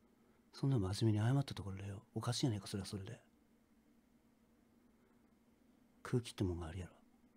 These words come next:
これが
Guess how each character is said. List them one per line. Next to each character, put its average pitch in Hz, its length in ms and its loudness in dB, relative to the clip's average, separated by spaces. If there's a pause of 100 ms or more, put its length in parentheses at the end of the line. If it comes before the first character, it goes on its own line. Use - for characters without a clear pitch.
(1600)
こ - 160 -2
れ 123 100 4
が 117 260 2